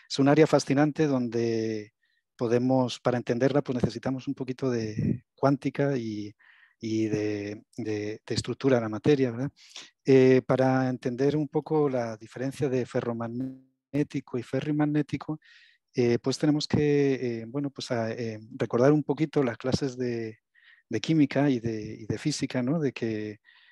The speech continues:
eh, los electrones tienen un momento angular intrínseco, que es el spin, y este momento angular hace que tenga un momento magnético, sean pequeños imanes, ¿no? Y tenemos átomos, como nos enseñan en química,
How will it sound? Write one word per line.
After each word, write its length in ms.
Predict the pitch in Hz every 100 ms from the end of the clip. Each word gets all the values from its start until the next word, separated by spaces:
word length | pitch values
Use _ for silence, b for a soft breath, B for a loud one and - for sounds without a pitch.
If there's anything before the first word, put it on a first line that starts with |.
| b
eh, 240 | 120 110
los 220 | 107 110 117
electrones 680 | 110 - 139 143 139 139 -
tienen 680 | 123 120 127 127 117 104 _ _ _ _ - -
un 440 | 120 117 113 110
momento 420 | 120 120 127 127 120
angular 360 | 117 117 127
intrínseco, 600 | 123 - 170 160 151 175
que 100 | -
es 100 | 131
el 80 | 127
spin, 420 | 117 - 170 170 - _ b b b -
y 260 | 135 151 151
este 360 | 139 - 139 131
momento 400 | 127 123 135 143
angular 440 | 131 123 131 135
hace 280 | 127 110 127
que 260 | - 120 117
tenga 480 | - 117 123 131 - b b _
un 220 | 135 127
momento 640 | 127 120 123 120 - 127 127
magnético, 720 | 120 110 117 123 117 - - _ _
sean 280 | - 127 123
pequeños 480 | - - 123 123 127
imanes, 480 | 117 123 113 110 127
¿no? 160 | 151 _ B B B
Y 140 | 143 147
tenemos 440 | 165 143 151 160
átomos, 380 | 175 160 160 196
como 160 | 135
nos 160 | 120 -
enseñan 360 | 120 143 139 135
en 80 | 127
química, 480 | 151 143 - 151